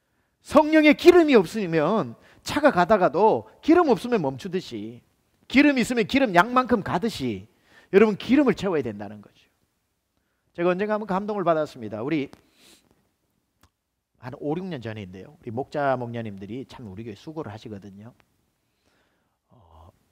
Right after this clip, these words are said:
금요일 저녁 금요 성령 집회 있고 주일날 일, 이, 삼 부 예배가 있다 보니까 목장 모임을 목요일 저녁 또는 토요일 저녁 해야 되는데 만약에 토요일 저녁에 한다 치면 금, 토, 주일을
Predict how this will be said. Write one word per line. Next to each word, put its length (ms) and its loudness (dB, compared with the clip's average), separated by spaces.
금요일 280 0
저녁 220 -2
금요 180 -6
성령 280 -10
집회 260 -10
있고 180 -18
주일날 520 -6
일, 140 -6
이, 60 -6
삼 180 -12
부 80 -14
예배가 240 -10
있다 200 -14
보니까 360 -18
목장 340 -10
모임을 260 -8
목요일 340 -4
저녁 260 -10
또는 180 -12
토요일 280 -8
저녁 280 -12
해야 120 -8
되는데 320 -12
만약에 300 -2
토요일 240 -6
저녁에 300 -8
한다 220 -8
치면 300 -16
금, 380 -8
토, 280 -6
주일을 380 -6